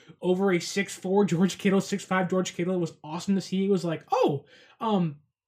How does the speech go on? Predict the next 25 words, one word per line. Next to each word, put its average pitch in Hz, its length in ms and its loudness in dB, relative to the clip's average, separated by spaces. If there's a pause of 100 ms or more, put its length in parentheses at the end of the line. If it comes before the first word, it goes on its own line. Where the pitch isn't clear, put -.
(440)
that 175 160 0
was 466 160 4
interesting. 220 600 0 (240)
That - 140 2
was 381 120 4
really 359 160 4
cool." 226 460 2 (280)
Um, 190 440 -2
that 277 140 -4
was 330 120 -2
just 311 180 -2 (460)
awesome 202 460 -4
to 220 80 0
see 190 420 0
a 160 260 0 (520)
older 240 560 0
eleven-year 214 480 0
veteran 202 360 0
player 190 320 0
get 147 400 0
up 180 340 0
and 180 120 -4
kinda 185 180 -2
get 170 220 2
over 175 400 2